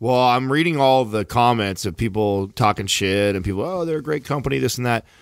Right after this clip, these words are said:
So Rogue, okay, this is s-, totally piqued my interest right now.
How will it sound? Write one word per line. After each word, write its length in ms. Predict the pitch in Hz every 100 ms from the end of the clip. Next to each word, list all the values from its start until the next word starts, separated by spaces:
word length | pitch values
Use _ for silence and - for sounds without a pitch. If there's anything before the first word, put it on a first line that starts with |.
| _ _ _
So 340 | - 139 139
Rogue, 840 | 127 107 127 147 147 117 120 127 135 - _ _ _ _
okay, 380 | - 107 110 135 -
this 200 | 117 110
is 140 | 143 139 - _ _
s-, 220 | - - - _ _ _ -
totally 520 | - 151 139 127 117
piqued 320 | 101 127 113
my 160 | 110 101
interest 380 | 101 - 85 92
right 100 | 87
now. 240 | 78 73